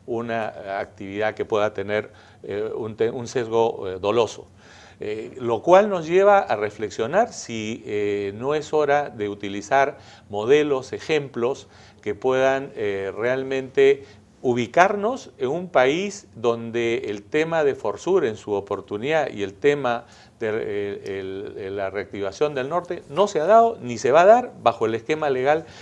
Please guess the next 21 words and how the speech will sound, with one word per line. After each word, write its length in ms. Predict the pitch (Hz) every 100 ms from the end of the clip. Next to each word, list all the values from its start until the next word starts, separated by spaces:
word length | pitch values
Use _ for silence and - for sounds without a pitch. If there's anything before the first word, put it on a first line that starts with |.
| - -
que 120 | 131
hoy 140 | 139
día 220 | 143 139 127
tenemos 440 | 123 160 185 -
y 100 | 165
que 120 | 123 123
exige 540 | - 247 233 277 302 - - - -
que 380 | 131 127 131 -
posiblemente 720 | - 123 165 175 165 180 180
tengamos 460 | - 117 147 196 196
que 80 | 143
tomar 340 | 131 139 151
decisiones 680 | 135 110 101 143 143 135 117
duras, 460 | 151 240 220 254 - - - _ _
anular 520 | 120 117 117 165 196
todo 140 | - 170
el 80 | 165
sistema 640 | 135 - 147 139 123 -
de 140 | 107 107
contrataciones 800 | 110 107 104 110 107 147 143 - - -
vigente 640 | 104 170 208 247 247 302